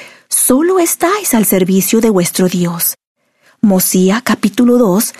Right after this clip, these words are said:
versículo diecisiete. Yo también quería ayudar a limpiar,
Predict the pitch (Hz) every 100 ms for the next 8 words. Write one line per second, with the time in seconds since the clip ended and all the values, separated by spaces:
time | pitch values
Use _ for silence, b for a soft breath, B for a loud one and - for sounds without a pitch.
0 | B - 269 - 208 185 196 196 196 190
1 | 208 254 233 - 185 _ _ _ _ _
2 | _ _ _ _ _ _ _ _ 202 196
3 | 190 233 196 190 190 226 339 240 180 175
4 | 175 180 185 180 180 185 180 196 233 220